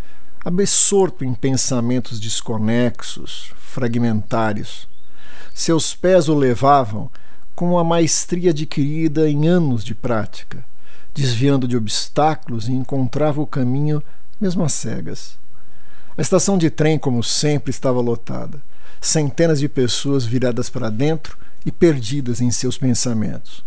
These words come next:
O café num copo plástico queimou sua boca, salvando-o do gosto abominável da bebelagem amarga.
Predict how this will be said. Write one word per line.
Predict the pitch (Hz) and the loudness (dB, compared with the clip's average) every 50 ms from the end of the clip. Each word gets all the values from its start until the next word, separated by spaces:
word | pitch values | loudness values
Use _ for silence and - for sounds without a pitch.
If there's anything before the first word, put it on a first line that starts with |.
| - - - - - - - - - - - - | 0 0 0 0 0 0 0 0 0 0 0 0
O | 156 | 0
café | - - 151 139 - - - 156 151 151 | 0 0 0 0 0 0 0 0 2 2
num | 135 127 120 113 | 2 0 0 -2
copo | 107 - - 123 120 - - 151 - - | -2 -2 -2 -2 -2 -2 -4 -4 -2 -2
plástico | - 127 131 131 127 - - - - 127 | 0 0 0 0 0 0 -2 -2 -4 -4
queimou | - - 143 127 117 127 127 123 | -2 -2 0 0 0 0 0 0
sua | - - 135 120 107 | 0 0 0 0 0
boca, | - 117 120 117 107 - - - - - - - - - - - | 0 -2 -2 -2 0 -2 -2 -2 -2 -2 0 0 0 0 0 0
salvando-o | - - - 185 180 156 127 143 175 190 190 170 147 139 | 0 2 2 2 2 2 2 2 2 4 4 2 2 0
do | 127 131 123 | 0 0 -2
gosto | 113 123 135 127 - - 131 | 0 0 0 -2 0 0 0
abominável | 120 117 127 135 135 135 123 120 127 135 135 135 127 123 120 120 | 0 0 0 0 2 2 2 2 4 4 4 2 2 0 -2 -2
da | 110 117 110 | -2 -2 -2
bebelagem | 110 117 117 107 120 113 117 120 120 120 104 - - | -2 -2 -2 0 0 0 0 0 0 0 -2 -2 -2
amarga. | 113 110 110 110 113 110 110 113 113 - - - - | -2 0 0 0 0 0 0 0 -2 -2 -2 -2 -2